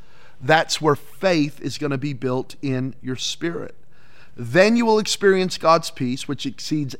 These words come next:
anything we could understand. Supernatural peace. His peace will guard your hearts and minds as you live in Christ Jesus. Literally, your peace,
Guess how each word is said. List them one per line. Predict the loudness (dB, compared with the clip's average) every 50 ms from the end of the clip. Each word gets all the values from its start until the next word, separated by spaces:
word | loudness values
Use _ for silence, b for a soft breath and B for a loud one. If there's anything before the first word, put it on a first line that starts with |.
| -8 -4
anything | -2 0 0 0 -2 -2 -2 -2 0 2 2
we | 2 2
could | 0 -2 -4
understand. | -2 -2 -2 -4 -6 -6 -6 -6 -6 -6 -6 -8 -10 -12 -14 -14 -14 -14 -14 -14 -14 -14 -14 -12 -8
Supernatural | -4 -2 -2 0 -2 -2 0 0 2 2 2 2 0 -2 -6 -8 -8
peace. | -6 -8 -8 -8 -8 -12 -14 -14 -14 -14 -14 -14 -14 -14 -14 -14 B B B B B B B B B
His | B 2 6 6 8 8 6 4 0
peace | -2 -2 0 0 2 0 0 -2 -4 -2
will | 0 0 0 0 -2 -4
guard | 0 4 8 8 8 8 6 4
your | 2 2 2 2 2
hearts | 2 2 2 2 2 0 -2 -6
and | -6 -4 -4 -2 0
minds | 0 0 0 0 0 -2 -4 -6 -8 -10 -12 -14 b b b b b b b b b b b
as | 2 2 2 2 2
you | 2 2 2
live | 4 2 2 0
in | 0 -4 -4
Christ | -4 -2 -2 -2 -4 -6 -8 -8
Jesus. | -6 -4 -4 -4 -6 -8 -12 -6 -2
Literally, | 2 2 4 6 4 4 4 2
your | 2 2 2 2
peace, | 2 2 0 0 0 0 -4 -6 -8